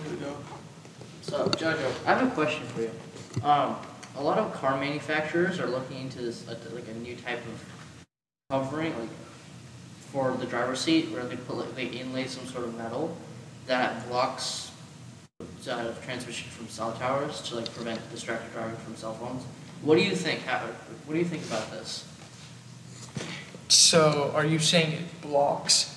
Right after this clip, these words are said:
Speaker 1: out signals for cell phone use?
Speaker 2: Yeah.
Speaker 1: You see, that seems like a good idea on paper, but the problem with that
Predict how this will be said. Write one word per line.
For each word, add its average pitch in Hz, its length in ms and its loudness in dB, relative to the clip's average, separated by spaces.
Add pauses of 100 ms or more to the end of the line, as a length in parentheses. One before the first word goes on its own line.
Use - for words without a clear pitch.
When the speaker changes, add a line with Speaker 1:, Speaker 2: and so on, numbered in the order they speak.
Speaker 1:
out 147 320 -2
signals 180 520 2
for 151 160 -8
cell 156 220 0
phone 220 280 -2
use? - 360 -8
Speaker 2:
Yeah. 135 240 6 (1200)
Speaker 1:
You 170 80 2
see, 170 500 6 (380)
that 175 240 8
seems 180 400 6
like 214 140 6
a 202 80 6
good 190 200 6
idea 220 540 6 (840)
on 143 180 4
paper, 190 560 6 (720)
but 151 320 12 (880)
the - 60 -6
problem 175 360 12
with 160 160 4
that 156 280 10